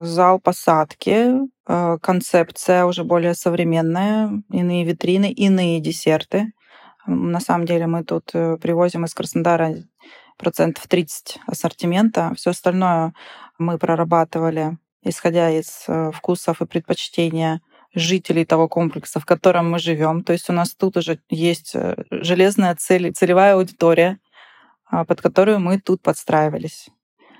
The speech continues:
Мы совершали опросы, мы делали дегустации, была фокус-группа, и на базе целевой аудитории и дегустации мы определили ассортимент.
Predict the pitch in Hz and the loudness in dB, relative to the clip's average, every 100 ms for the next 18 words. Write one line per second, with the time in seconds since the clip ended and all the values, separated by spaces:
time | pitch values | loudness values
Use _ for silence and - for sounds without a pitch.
0 | - - 165 170 165 - 170 - 160 156 | -16 -6 -4 -4 -6 -4 -4 -2 -4 -2
1 | 156 - 180 247 - 262 302 285 _ 190 | -4 -2 -2 -4 0 0 0 -6 _ -6
2 | 170 160 160 156 170 175 170 160 170 165 | -2 -2 -2 -4 -2 0 0 0 -4 -6
3 | 165 - - - - 220 262 262 170 165 | -4 -2 -2 -4 -2 2 4 2 0 0
4 | 165 160 156 160 165 160 165 196 240 _ | 0 -2 -4 -6 -6 -6 -2 -2 -2 _
5 | _ _ _ _ _ - 185 202 180 170 | _ _ _ _ _ -2 0 0 0 2
6 | 180 185 170 165 160 165 170 180 _ - | 0 0 0 0 0 -2 -8 -14 _ -6
7 | 180 175 175 170 - 185 175 165 - 165 | -2 2 2 0 0 0 0 -2 -4 -6
8 | 165 170 170 - 180 202 - 170 165 170 | -6 -6 -6 -2 -2 -2 -4 -2 -2 -4
9 | 180 175 220 180 165 160 165 175 170 170 | -4 -6 -6 -6 -6 -6 -4 0 -2 -2
10 | 156 - 160 156 151 | -6 -4 -4 -2 -4